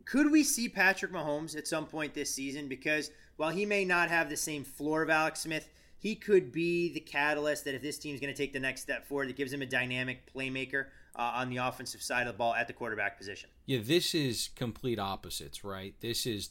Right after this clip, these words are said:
Speaker 2: the brunette, the girl next door versus, you know, the hot blonde with, with fake bosoms. Um,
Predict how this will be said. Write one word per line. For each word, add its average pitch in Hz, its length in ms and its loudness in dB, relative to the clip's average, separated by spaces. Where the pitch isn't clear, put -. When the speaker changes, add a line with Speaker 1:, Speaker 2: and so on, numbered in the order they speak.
Speaker 2:
the 107 100 -8
brunette, 104 840 -4
the 101 100 -10
girl 104 260 -6
next 101 320 -6
door 95 480 -4
versus, 85 1040 -8
you 95 100 -12
know, 87 140 -8
the 80 120 -6
hot 92 340 -4
blonde 85 500 -8
with, 80 320 -12
with 92 120 -14
fake 85 280 -10
bosoms. 76 540 -10
Um, 87 680 -6